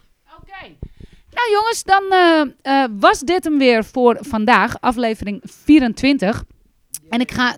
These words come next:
toch nog een keertje vragen, want ook laatst sprak ik weer iemand die niet wist dat we op Spotify stonden. Jongens, we staan op Spotify en alsjeblieft, eh, geef ons een beoordeling. En nog natuurlijk het liefst een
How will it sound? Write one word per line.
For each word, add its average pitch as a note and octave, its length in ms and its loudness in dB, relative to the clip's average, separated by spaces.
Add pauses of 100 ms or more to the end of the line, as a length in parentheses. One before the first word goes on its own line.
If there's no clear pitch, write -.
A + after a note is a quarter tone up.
toch E4+ 180 -4
nog F4 120 -2
een D4 80 -2
keertje A#3 380 0 (100)
vragen, B3 420 -2
want F#3 160 -12
ook G#3+ 160 -8
laatst A#3+ 340 -2
sprak A3 260 -2
ik G#3 120 -4
weer G3 140 -2
iemand G3 300 -8 (320)
die C#4+ 160 4
niet G#4+ 180 -4
wist F4+ 200 -4
dat E4+ 120 -10
we E4 60 -2
op F4 100 -4
Spotify D4 540 -2
stonden. F#3+ 480 0 (440)
Jongens, E4 280 6
we F4+ 140 -2
staan F#4 300 0
op F4+ 100 -6
Spotify E4 640 -2
en B3+ 80 -12
alsjeblieft, D4+ 1040 2 (260)
eh, B3+ 360 0
geef - 380 0
ons C#4+ 200 0
een B3+ 100 0
beoordeling. G#3+ 680 4
En G3+ 80 -4
nog A#3+ 140 0 (120)
natuurlijk G#3 800 -4
het G3+ 120 -4
liefst A3+ 600 0
een G#3 240 -6